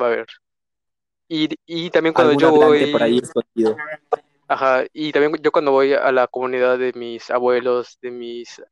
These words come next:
Speaker 1: abuelas, pues ahí igual pl-, platico, ¿no? Entonces, o hasta aquí en el mercado o en el centro histórico también ha-,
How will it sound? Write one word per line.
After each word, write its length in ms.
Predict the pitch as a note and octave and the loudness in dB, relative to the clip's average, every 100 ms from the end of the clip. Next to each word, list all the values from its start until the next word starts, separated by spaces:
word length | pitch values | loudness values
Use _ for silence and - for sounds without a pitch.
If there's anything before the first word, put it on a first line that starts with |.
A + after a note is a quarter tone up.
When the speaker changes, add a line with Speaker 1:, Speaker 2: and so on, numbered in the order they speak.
| _ | _
Speaker 1:
abuelas, 480 | - B2+ C3 F3 E3+ | -2 0 2 0 -2
pues 160 | C3 - | -4 -2
ahí 120 | B2 | 0
igual 260 | B2 B2 | 2 0
pl-, 180 | - B2+ - | 0 -8 -4
platico, 440 | C3 - B2 - | -4 -4 -10 -10
¿no? 200 | B2 C3 _ _ _ _ _ _ | -10 -12 _ _ _ _ _ _
Entonces, 480 | - B2 C3+ A#2+ - _ _ _ - | -12 -6 -6 -6 -14 _ _ _ -6
o 200 | D3 C#3 | 0 0
hasta 180 | B2 C3+ | 0 -2
aquí 440 | - C3+ C#3 C#3 - | -6 -8 -6 -6 -4
en 240 | C#3+ C3 | -4 -2
el 100 | B2+ | -6
mercado 960 | B2+ B2+ - B2 B2 B2 B2 B2 A#2+ - | -6 -6 -2 0 2 0 -2 -4 -6 -8
o 320 | - B2+ B2 B2 | -8 -6 -4 -4
en 100 | B2 | -6
el 120 | A#2+ | -8
centro 400 | - B2+ B2 B2 | -8 -8 -6 -6
histórico 600 | B2 - B2+ D#3 - C#3 | -6 -8 -6 -6 -6 -6
también 380 | - B2+ B2 | -4 -4 -4
ha-, 100 | B2 | -4